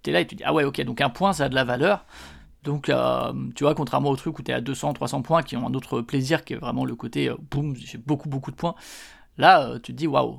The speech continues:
ok, ça va pas se jouer à grand chose et ça va se gratter petit à petit.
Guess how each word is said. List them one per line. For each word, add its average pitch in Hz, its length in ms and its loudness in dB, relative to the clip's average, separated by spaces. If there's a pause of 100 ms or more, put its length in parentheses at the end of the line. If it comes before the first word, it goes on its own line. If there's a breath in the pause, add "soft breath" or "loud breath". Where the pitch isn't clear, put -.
ok, 135 240 -4
ça 123 120 -2
va 123 100 2
pas 151 140 0
se 139 80 -4
jouer 156 160 4
à 143 80 4
grand 127 160 -4
chose 170 280 0
et 120 60 -6
ça 120 140 -6
va 127 120 -4
se 120 60 -8
gratter 127 260 -4
petit 147 380 -6
à 135 60 0
petit. - 240 -14